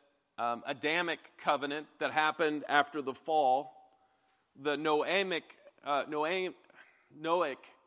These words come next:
I should say, Noahic covenant, which is Noah, after the flood, the, I even said these ahead of time, and now I'm having trouble with it.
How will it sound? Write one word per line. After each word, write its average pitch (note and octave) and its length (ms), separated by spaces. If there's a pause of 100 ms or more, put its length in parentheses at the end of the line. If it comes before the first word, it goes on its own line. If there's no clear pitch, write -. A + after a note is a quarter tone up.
(140)
I A2+ 120
should A#2 220
say, A#2 220
Noahic C#3 340 (400)
covenant, C3 420
which C3+ 180
is B2+ 120
Noah, B2 460 (1500)
after C#3 300
the A#2+ 100
flood, C3+ 480 (1120)
the, B2+ 320 (3500)
I D2+ 140
even D#3+ 160
said - 240
these A#2 200
ahead D#3+ 220
of A3+ 60
time, G#2 320
and G#2 80
now B2 220
I'm A#2+ 100
having A#2+ 240
trouble A2+ 300
with G#2+ 100
it. - 140